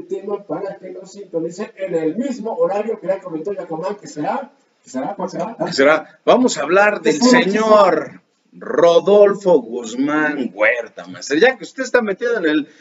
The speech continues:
Speaker 2: ámbito, en la guerra de celuloide, de películas, pues vamos a entrar con leyendas. Usted no quiere tocar a Pedrito Infante, pero yo creo
Speaker 1: Uh,
Speaker 2: que este ícono
Speaker 1: me voy.
Speaker 2: de la lucha libre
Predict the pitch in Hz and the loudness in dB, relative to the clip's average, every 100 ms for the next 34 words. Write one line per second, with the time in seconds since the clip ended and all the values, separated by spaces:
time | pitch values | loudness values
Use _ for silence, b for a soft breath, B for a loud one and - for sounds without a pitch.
0 | b - 160 220 185 170 160 160 165 214 | b 0 0 0 -4 -2 2 2 4 2
1 | 214 202 147 139 131 120 - 147 156 160 | 4 2 4 4 4 4 2 4 8 8
2 | 165 165 220 _ _ _ _ _ _ 127 | 8 2 -8 _ _ _ _ _ _ -2
3 | 135 143 185 - 247 262 - 175 185 262 | 2 0 0 -4 -4 -4 -2 2 4 2
4 | 262 196 196 233 226 - 202 202 196 190 | 2 -2 2 2 2 0 -2 -2 0 0
5 | 202 240 254 226 196 - b - - 185 | 0 2 4 4 0 -8 b -4 4 6
6 | 208 208 185 208 202 190 - 185 185 185 | 4 2 -4 0 2 2 0 0 0 -2
7 | 180 190 190 202 196 185 185 214 b b | 0 0 0 -2 0 0 0 -2 b b
8 | _ 165 180 196 196 196 170 170 175 185 | _ 4 6 6 4 8 8 6 4 2
9 | 175 202 190 190 202 190 190 214 240 247 | 2 2 2 2 -2 0 2 4 4 6
10 | 285 311 - - 165 160 185 185 185 175 | 6 6 6 4 2 2 -4 -4 -6 -6
11 | 190 185 190 185 | -8 -10 -12 -14